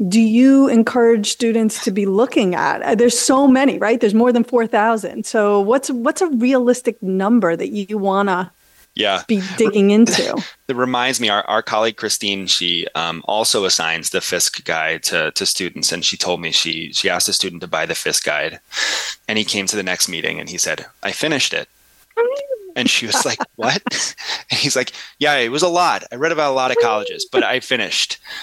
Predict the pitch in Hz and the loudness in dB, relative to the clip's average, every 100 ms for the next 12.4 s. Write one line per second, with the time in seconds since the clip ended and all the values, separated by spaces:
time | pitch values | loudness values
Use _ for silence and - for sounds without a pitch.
0 | - _ _ - 147 - - 139 151 - | -18 _ _ -6 -4 -2 -2 0 -2 -4
1 | 160 156 160 175 165 - - 156 147 117 | 0 0 2 0 0 0 2 2 2 0
2 | 170 - - - 143 147 466 127 135 131 | 0 -2 -10 -10 -2 0 2 0 -2 -2
3 | 120 104 113 - - - 120 117 113 131 | -2 -2 -6 -6 -8 -6 -6 -2 -2 -2
4 | 180 - - - - 113 117 120 - 123 | -4 -6 -16 -20 -8 -4 -2 -2 -2 -2
5 | 117 104 123 143 - 151 175 277 220 147 | -2 0 0 -2 -6 -4 2 4 4 2
6 | - 196 156 180 175 196 185 165 240 240 | 2 2 2 0 0 0 -2 -2 -2 0
7 | - 151 170 - - - - - - - | -2 -2 -2 -4 -6 -6 -6 -6 -8 -4
8 | 156 147 139 127 _ _ _ _ _ 139 | 2 4 4 0 _ _ _ _ _ -2
9 | 131 117 120 - 110 113 127 143 - 160 | 0 2 0 -4 -8 -4 -2 -2 -4 -4
10 | 160 160 143 101 82 82 - - 120 123 | -2 -2 -4 -4 -4 -4 -6 -4 -2 0
11 | 147 160 190 165 120 - 110 113 139 165 | 0 0 -2 -2 -4 -4 -4 -2 0 -2
12 | 135 120 107 - | 0 2 2 0